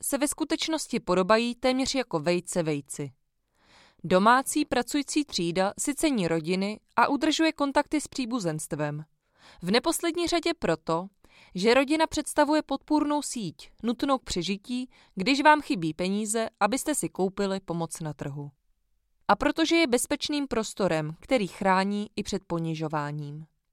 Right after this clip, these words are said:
Když máte práci, se kterou se nechlubíte, třeba když jste popelář, myjete cizím lidem záchody nebo instalujete odpady, je bezpečnější pohybovat se v okruhu lidí,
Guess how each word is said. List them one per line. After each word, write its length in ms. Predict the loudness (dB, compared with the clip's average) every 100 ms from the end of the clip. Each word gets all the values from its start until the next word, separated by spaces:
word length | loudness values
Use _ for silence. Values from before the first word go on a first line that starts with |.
| _ _ _ -20 -20 _
Když 260 | 0 0 4
máte 320 | 4 4 2
práci, 600 | 6 8 8 4 -4 -4 _ -4
se 140 | -2
kterou 280 | 4 4 4
se 200 | 0 -2
nechlubíte, 720 | -2 -4 -4 -4 -6 -6 -6 _ _
třeba 260 | -2 4 4
když 200 | 4 -2
jste 160 | -2 -4
popelář, 680 | -4 0 4 4 2 -4 -16 -20 -16 -2
myjete 360 | 2 2 0
cizím 380 | -2 -2 -2 0
lidem 280 | 0 0 0
záchody 600 | 2 2 2 -4 -4 -6 -12 -14 -4
nebo 300 | 2 2 2
instalujete 600 | -4 0 2 2 2 -2
odpady, 520 | -4 -2 -2 -2 -8 _ _ _ _ _ -2
je 100 | 0
bezpečnější 840 | 0 0 -2 -2 -2 -2 -4 -4 -2
pohybovat 460 | 0 2 4 2 2
se 100 | 0
v 60 |
okruhu 400 | -2 0 2 2
lidí, 460 | 0 -2 -2 -4